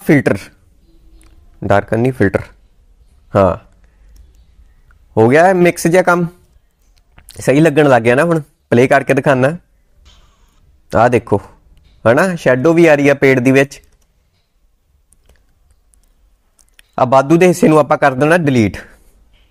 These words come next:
ਕਰ ਦੇਣਾ ਇਹਨੂੰ ਸਿਲੈਕਟ ਕਰਕੇ। ਥੱਲੇ ਸਪਲਿੱਟ ਲਿਖਿਆ, ਇੰਨਾ ਕੱਟ ਲੱਗ ਜਾਂਦਾ ਹੁੰਦਾ, ਕਰਕੇ ਕਰ ਦੇਣਾ ਆਪਾਂ ਡਿਲੀਟ। ਉਸ according ਐਡਜਸਟ ਕਰਤੀ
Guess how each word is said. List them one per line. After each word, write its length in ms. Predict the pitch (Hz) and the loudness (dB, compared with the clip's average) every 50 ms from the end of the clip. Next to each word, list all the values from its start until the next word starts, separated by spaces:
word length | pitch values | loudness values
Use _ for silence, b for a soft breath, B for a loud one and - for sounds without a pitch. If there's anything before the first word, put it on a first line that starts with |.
| _ _ _ - _ | _ _ _ -20 _
ਕਰ 160 | - 107 101 104 | -2 -2 0 0
ਦੇਣਾ 200 | 110 127 139 147 | 0 0 0 0
ਇਹਨੂੰ 160 | 156 165 165 | 0 -2 -2
ਸਿਲੈਕਟ 300 | - 147 131 131 139 - | -2 -2 -4 -2 -2 0
ਕਰਕੇ। 260 | - 139 131 - 147 | 0 0 0 -2 -6
ਥੱਲੇ 280 | - - 139 131 135 139 | -2 -2 0 0 0 0
ਸਪਲਿੱਟ 400 | - 123 - 135 131 127 - 156 | -2 -2 0 0 -2 0 0 -4
ਲਿਖਿਆ, 260 | 143 131 - - 151 | -4 -2 -2 -2 -2
ਇੰਨਾ 160 | 147 147 156 | 0 -2 -2
ਕੱਟ 240 | - - 123 113 139 | -2 -2 -2 0 0
ਲੱਗ 160 | 127 123 117 | 0 0 0
ਜਾਂਦਾ 260 | 117 123 127 123 143 | 0 -2 0 0 0
ਹੁੰਦਾ, 300 | 151 156 147 165 170 170 - _ _ _ _ _ _ _ _ - | 0 0 -2 -2 -2 -4 -10 _ _ _ _ _ _ _ _ -2
ਕਰਕੇ 260 | - 113 - 127 127 | -2 -2 0 -2 0
ਕਰ 140 | - 127 117 | 0 0 0
ਦੇਣਾ 200 | 110 120 123 127 | 0 0 -2 -2
ਆਪਾਂ 180 | 120 - 127 | -2 -2 -4
ਡਿਲੀਟ। 400 | 120 104 110 110 127 156 170 - - - _ _ _ _ _ _ _ _ _ _ _ _ _ _ _ _ _ _ _ _ _ _ _ _ _ _ _ _ _ _ _ | -2 0 0 2 2 0 0 -2 -8 -20 _ _ _ _ _ _ _ _ _ _ _ _ _ _ _ _ _ _ _ _ _ _ _ _ _ _ _ _ _ _ _
ਉਸ 160 | - 113 - | -6 -6 -4
according 300 | - - 117 117 120 117 | -2 -2 0 0 0 -2
ਐਡਜਸਟ 280 | 113 101 110 110 110 - | 0 0 -2 -4 -4 -4
ਕਰਤੀ 360 | - 147 143 143 - - 170 | -2 -2 -2 0 0 -2 -2